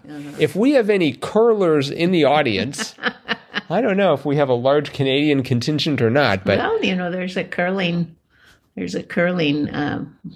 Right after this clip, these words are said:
Speaker 1: place in town here.
Speaker 2: Really?
Speaker 1: Yeah. Uh-huh.
Speaker 2: You're talking about, uh,
Speaker 1: Curling club.
Speaker 2: you're talking about Salon Aura?
Speaker 1: No.
Speaker 2: Oh, okay.
Speaker 1: <laughs> But that's the kind of curls I was thinking of.
Speaker 2: Yes.
Speaker 1: Like, well, tresses or,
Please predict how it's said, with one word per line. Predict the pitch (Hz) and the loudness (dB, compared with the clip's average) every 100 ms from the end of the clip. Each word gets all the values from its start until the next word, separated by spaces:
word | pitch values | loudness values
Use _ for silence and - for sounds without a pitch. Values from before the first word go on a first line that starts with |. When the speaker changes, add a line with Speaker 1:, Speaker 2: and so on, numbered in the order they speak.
| - | -10
Speaker 1:
place | - 170 160 160 | -2 -2 -2 -4
in | 160 147 143 | -2 -2 0
town | 190 202 196 135 | 2 2 2 0
here. | - - - | 0 -2 -2
Speaker 2:
Really? | 123 131 202 | 4 6 4
Speaker 1:
Yeah. | 226 175 240 302 226 | 2 -2 -4 -4 -6
Uh-huh. | 202 175 165 | -4 -2 -2
Speaker 2:
You're | 143 123 | -2 0
talking | 131 117 | 0 2
about, | 110 104 - | 0 0 -4
uh, | |
Speaker 1:
Curling | 107 101 196 180 | 0 2 2 -2
club. | 190 170 160 175 - | -4 -4 -4 -10 -8
Speaker 2:
you're | 127 | -4
talking | 127 123 | -2 0
about | 110 104 | -2 -2
Salon | - 120 110 113 | -2 2 4 2
Aura? | 107 117 131 180 220 | 2 2 2 0 -4
Speaker 1:
No. | 202 220 180 - | -2 0 0 0
Speaker 2:
Oh, | 254 131 113 131 | 2 4 4 2
okay. | 160 - 151 240 - | 0 -4 -6 -10 -12
Speaker 1:
<laughs> | - - _ _ 311 240 | -16 -16 _ _ -20 -8
But | 214 | -6
that's | 190 240 453 | 0 0 -2
the | 247 | -4
kind | 277 214 | 0 0
of | - | -2
curls | 202 185 170 | -2 -2 0
I | 170 202 | 2 2
was | 370 170 156 | 2 0 0
thinking | 156 - 143 139 | -2 0 -2 -2
of. | - | 4
Speaker 2:
Yes. | 135 113 160 | 4 4 0
Speaker 1:
Like, | 160 | 0
well, | 180 175 - | 2 0 -2
tresses | - 196 175 170 - 196 185 180 170 170 170 165 165 | -6 0 0 0 -4 -4 -2 -2 -4 -4 -4 -6 -10
or, | - - | -10 -12